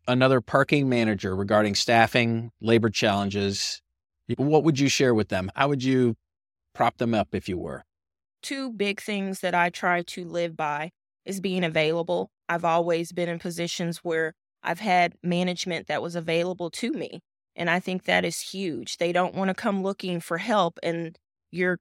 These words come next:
Speaker 2: too busy to help. So it's very important that they see you diving in and that they see you taking calls with them when the queue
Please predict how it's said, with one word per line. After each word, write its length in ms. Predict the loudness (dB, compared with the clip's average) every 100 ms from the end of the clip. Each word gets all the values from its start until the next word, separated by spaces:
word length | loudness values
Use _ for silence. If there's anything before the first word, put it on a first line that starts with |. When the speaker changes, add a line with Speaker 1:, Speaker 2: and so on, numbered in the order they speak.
| _
Speaker 2:
too 180 | -4 -2
busy 360 | 0 0 -2 -8
to 140 | -6
help. 340 | 0 0 0 -8
So 240 | -6 -4 -2
it's 120 | -4
very 300 | -4 -4 -4
important 400 | -6 -6 -6 -6
that 120 | -10
they 120 | -10 -10
see 260 | -10 -12
you 160 | -8 -4
diving 440 | 0 2 0 -4
in 280 | -4 -4 -4
and 140 | -6
that 140 | -6 -6
they 120 | -8
see 220 | -8 -10
you 140 | -8 -6
taking 380 | -4 -4 -8
calls 400 | -4 0 0 0
with 200 | -6 -6
them 240 | -4 -6 -6
when 100 | -14
the 60 | -14
queue 360 | -8 -2 -2